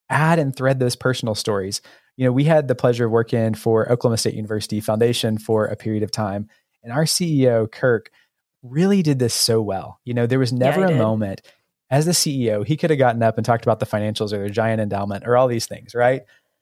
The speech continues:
Speaker 1: But what did he do? He would message Becky 'cause Becky has a steel trap mind. <laughs> And he's like, "I need a story." And
Speaker 2: I would get these emails. Can we talk about this?
Speaker 1: Dude,
Speaker 2: Um,
Speaker 1: yeah,
Speaker 2: or
Speaker 1: it's so
Speaker 2: text.
Speaker 1: good.
Speaker 2: And it'd be like,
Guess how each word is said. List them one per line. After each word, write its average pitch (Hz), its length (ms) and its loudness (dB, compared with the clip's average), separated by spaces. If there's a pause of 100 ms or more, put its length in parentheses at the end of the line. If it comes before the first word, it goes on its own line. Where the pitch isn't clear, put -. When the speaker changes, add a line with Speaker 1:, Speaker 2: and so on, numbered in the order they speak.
Speaker 1:
But 135 120 0
what 127 180 2
did 175 120 0
he 170 100 0
do? 127 360 0 (200)
He 143 200 -2
would 127 200 2
message 113 400 0
Becky 107 320 -4
'cause 107 200 -8
Becky 104 400 -4
has 104 240 -2
a 101 60 -4
steel 107 240 -2
trap 123 240 0
mind. 98 380 -6
<laughs> - 240 -4
And 139 80 -4
he's - 200 -18
like, - 340 -4 (560)
"I 131 120 2
need 127 140 2
a 117 60 0
story." 95 480 -6 (480)
And 131 380 -2 (160)
Speaker 2:
I 240 60 2
would 269 160 0
get 285 160 -2
these 226 220 -2
emails. 208 600 -2
Can 240 100 -2
we 302 80 0
talk 202 260 0
about 226 240 0
this? 247 380 -2
Speaker 1:
Dude, 175 140 -4
Speaker 2:
Um, 190 280 0
Speaker 1:
yeah, - 80 0
Speaker 2:
or 226 100 4
Speaker 1:
it's 226 100 -6
so 220 60 0
Speaker 2:
text. 160 260 0
Speaker 1:
good. 208 100 -2
Speaker 2:
And 226 80 -2
it'd 208 60 -4
be 202 100 0
like, 175 260 0